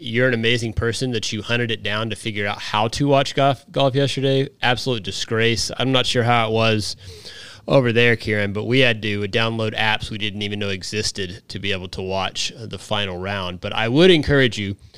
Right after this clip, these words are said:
to go back, if you can find the coverage, and watch the last hour and a half, because between Big Shot Bob balling out with an absolute filthy three wood to about four feet, again, three wood, I think that hole is like a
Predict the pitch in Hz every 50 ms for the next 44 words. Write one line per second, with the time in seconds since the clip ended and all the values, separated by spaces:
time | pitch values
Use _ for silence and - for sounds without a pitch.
0 | - - - _ - - 120 104 120 120 120 110 117 113 113 110 110 110 - -
1 | _ - - 104 - 113 - - 98 - - - 127 131 131 127 120 107 - -
2 | 120 117 107 107 104 101 98 - 104 101 101 98 101 107 113 120 - - - 107
3 | 101 98 104 104 101 101 - - - _ _ _ _ _ _ _ _ _ _ _
4 | _ - - 110 113 120 120 117 113 107 - - 107 107 107 123 120 - - -
5 | _ _ - _ _ _ _ _ - 120 110 - 120 110 104 95 107 - - -
6 | 110 104 95 - 135 143 127 - - 143 131 127 - 123 120 120 117 117 117 113
7 | 95 - - 120 113 120 120 120 117 113 113 110 110 107 107 110 - 120 113 101
8 | 110 - 113 117 113 117 110 - - 110 104 - - - - - - - - _
9 | _ _ _ - 156 160 170 165 113 - 135 117 107 104 95 - _ _ _ _
10 | _ - 120 123 131 135 139 127 113 107 104 101 101 95 104 - - 110 101 104
11 | 101 - - - - 135 135 135 123 - - - 127 120 110 107 - _ _ _
12 | _ _ _ _ _ - 120 135 139 101 - - - 127 160 214 240 196 139 120
13 | 107 104 104 110 120 - _ - - 110 110 196 220 - - 170 - 117 135 156
14 | 160 135 113 117 - 104 107 104